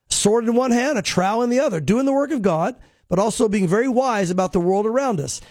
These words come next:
And so God will be our protector. God's our provider. We know that. But we also, he doesn't expect us just to be blind and foolish. So we need to be wise. And if you don't know the Lord, you need to come to Jesus.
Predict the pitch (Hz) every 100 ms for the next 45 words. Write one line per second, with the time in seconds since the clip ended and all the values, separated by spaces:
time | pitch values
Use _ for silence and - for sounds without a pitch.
0 | _ - 185 - 214 196 185 147 180 220
1 | 240 262 254 247 185 165 240 190 180 190
2 | 214 226 214 175 156 180 226 208 190 165
3 | 160 214 202 208 214 196 208 277 - 185
4 | 202 220 208 - 196 180 156 180 - 170
5 | 160 160 190 214 190 208 175 143 135 -
6 | - _ - 185 185 214 247 254 180 143
7 | 190 220 - - - 226 254 196 208 139
8 | 339 359 226 196 165 151 165 214 - 208
9 | - 147 359 453 427 349 330 320 170 254
10 | 349 190 -